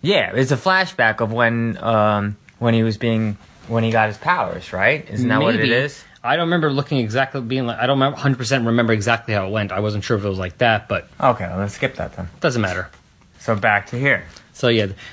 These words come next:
Speaker 2: back to that. So Thanos has been torturing Abyss Man, Francis, to try and get info from him, but it's not working. And then Deadpool just tortures him anyway, 'cause
Speaker 1: It's fun, and he doesn't like him.
Speaker 2: I like that last panel.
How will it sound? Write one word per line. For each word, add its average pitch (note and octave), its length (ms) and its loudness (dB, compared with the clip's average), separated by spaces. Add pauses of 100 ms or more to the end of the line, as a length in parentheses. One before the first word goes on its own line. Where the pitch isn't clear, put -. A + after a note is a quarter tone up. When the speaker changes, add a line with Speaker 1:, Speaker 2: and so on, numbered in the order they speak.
(120)
Speaker 2:
back C#3 220 0
to C3+ 160 2
that. A#2+ 180 2
So A2+ 180 2
Thanos C#3+ 380 0
has C#3 100 0
been A#2+ 340 2 (120)
torturing D#3+ 600 0
Abyss A#2+ 320 0
Man, G#2+ 300 2
Francis, A#2 440 -2
to - 80 -18
try C3 140 0
and A#2 60 2
get A2 100 2
info A2+ 280 2
from G2+ 240 -2
him, C3 180 -2 (220)
but A#2+ 80 0
it's G2+ 120 -2
not G#2+ 160 0
working. D3 400 -2
And A2+ 120 2
then G#2+ 140 4
Deadpool A2+ 360 2
just G#2+ 180 -6
tortures A2 340 -2
him G#2+ 100 4
anyway, G#2 420 2
'cause - 340 0 (560)
Speaker 1:
It's - 140 -12
fun, F#2+ 400 2 (120)
and G2 120 0
he F#2+ 60 4
doesn't F2 280 0
like F2+ 200 0
him. G2+ 220 0 (1300)
Speaker 2:
I B2 60 2
like B2+ 160 4
that A#2 140 4
last A2 340 2
panel. G2 320 0